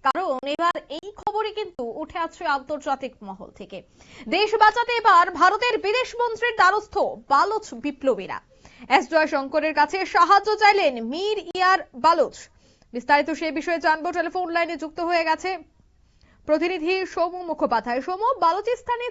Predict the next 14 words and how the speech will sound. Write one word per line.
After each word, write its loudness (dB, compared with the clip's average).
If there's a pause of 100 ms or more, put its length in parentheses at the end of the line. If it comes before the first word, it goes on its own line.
চীনা -2
সেনা -2
মোতায়েন -2
এবং -8
পাকিস্তানের -4
যে -8
দমন -4
পীড়ন, -8 (380)
এ -2
নিয়ে -2
সম্প্রতি -4
উদ্বেগ -4
প্রকাশ -2
করে -4